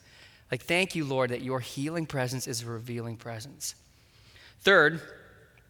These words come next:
descriptor of our, of our darkness, <clears throat> my own glory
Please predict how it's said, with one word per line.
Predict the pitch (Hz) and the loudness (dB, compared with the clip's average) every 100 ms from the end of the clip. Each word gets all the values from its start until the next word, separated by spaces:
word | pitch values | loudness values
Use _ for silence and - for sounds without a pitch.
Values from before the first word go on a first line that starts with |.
| - | -8
descriptor | 147 - 143 135 143 143 | -2 0 0 2 2 2
of | 127 | 2
our, | 131 131 - - - - - - | 2 2 -2 -16 -20 -20 -18 -6
of | 131 | 0
our | 123 | 0
darkness, | 117 127 117 127 127 139 - - - - - - _ | 2 0 0 0 2 2 0 -2 -12 -20 -20 -20 _
<clears throat> | 208 185 135 113 | 4 4 2 0
my | 123 147 175 226 | 6 8 10 8
own | 214 196 226 220 | 6 6 6 4
glory | 170 156 139 135 147 190 | 2 4 4 4 4 0